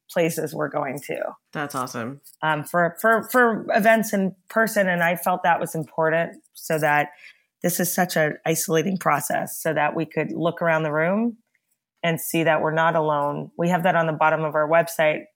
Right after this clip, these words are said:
Speaker 1: A lot of infertility platforms have "You are not alone." It's the messaging. We wanna show people through our events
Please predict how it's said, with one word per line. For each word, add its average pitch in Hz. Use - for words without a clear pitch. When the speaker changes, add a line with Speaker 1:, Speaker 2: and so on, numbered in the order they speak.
Speaker 1:
A -
lot 220
of 180
infertility 165
platforms 147
have 147
"You 151
are 151
not 147
alone." 147
It's 165
the 165
messaging. 170
We 175
wanna 170
show 170
people 160
through -
our 151
events -